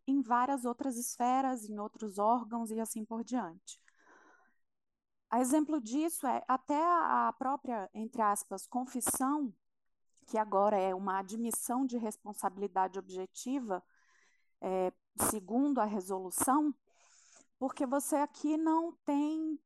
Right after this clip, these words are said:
necessidade de admitir nem culpa nem dolo, que vai refletir, por exemplo, na improbidade administrativa,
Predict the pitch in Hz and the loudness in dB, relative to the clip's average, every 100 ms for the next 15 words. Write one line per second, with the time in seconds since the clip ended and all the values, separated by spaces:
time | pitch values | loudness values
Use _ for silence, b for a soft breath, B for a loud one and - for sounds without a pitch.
0 | - 247 262 285 - 226 202 196 196 214 | -4 -2 0 -2 -4 0 0 0 -6 -6
1 | 214 240 277 - - 320 381 403 330 302 | -4 -2 -2 -4 -8 -6 -6 -6 -6 0
2 | 349 320 349 330 247 226 262 302 - 254 | 0 0 -2 0 2 2 0 -6 -8 -6
3 | 269 262 _ _ _ - 214 214 247 - | -6 -8 _ _ _ -2 0 2 2 0
4 | 240 - 233 - 220 202 202 202 202 226 | -2 -4 -10 -4 -4 -4 -6 -4 -4 -4
5 | 202 196 190 196 190 196 202 - - 302 | -4 0 0 0 -4 -4 -4 -4 -2 -2
6 | - 262 240 220 233 | -2 -4 -4 -4 -6